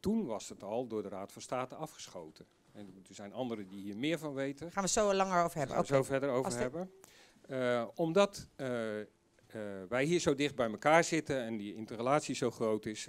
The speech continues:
Speaker 1: dat dat onvoldoende bescherming biedt voor de instandhouding.
Speaker 2: Oké.
Speaker 1: In Duitsland, eh, is dat nu nog wel toegestaan. De vraag is wat daar gaat gebeuren.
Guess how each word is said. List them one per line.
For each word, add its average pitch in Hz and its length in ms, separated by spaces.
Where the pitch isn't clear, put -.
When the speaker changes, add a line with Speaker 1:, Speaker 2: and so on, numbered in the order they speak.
Speaker 1:
dat 135 220
dat 131 200
onvoldoende 120 580
bescherming 104 500
biedt 110 180
voor - 120
de 110 60
instandhouding. 90 760
Speaker 2:
Oké. 180 240
Speaker 1:
In 131 160
Duitsland, 147 800
eh, 107 340
is 139 160
dat 127 180
nu 110 280
nog 110 220
wel 101 260
toegestaan. 160 680
De 131 100
vraag 247 380
is 131 120
wat 143 160
daar 135 160
gaat - 240
gebeuren. 151 560